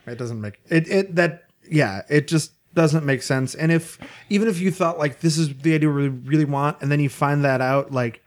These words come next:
I don't know, make it a villain for, like, one episode and find a new villain. 'Cause the, it just, yeah, it's, it's lame to, to not use the things that there is no reason outside of real world production issues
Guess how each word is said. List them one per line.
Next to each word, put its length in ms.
I 120
don't 140
know, 220
make 220
it 100
a 80
villain 420
for, 160
like, 140
one 260
episode 500
and 200
find 260
a 20
new 340
villain. 420
'Cause 460
the, 240
it 120
just, 380
yeah, 280
it's, 380
it's 200
lame 380
to, 380
to 120
not 280
use 320
the 80
things 400
that 360
there 160
is 100
no 340
reason 500
outside 420
of 280
real 480
world 460
production 720
issues 600